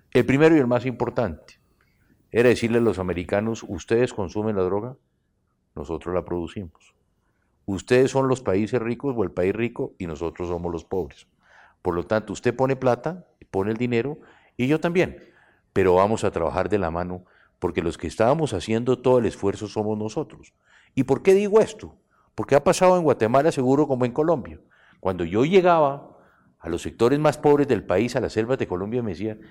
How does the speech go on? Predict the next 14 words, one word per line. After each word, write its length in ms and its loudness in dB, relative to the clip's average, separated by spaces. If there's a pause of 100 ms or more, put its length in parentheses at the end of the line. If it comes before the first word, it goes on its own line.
(280)
"Presidente, 760 -10 (340)
¿y 120 0
por 200 -2
qué 100 -2
invertimos 600 -2
en 80 -2
el 120 -2
ejército? 500 -4
¿Y 40 -2
por 240 -8
qué 100 -4
invertimos 640 -4
en 100 -6
armamento? 680 -8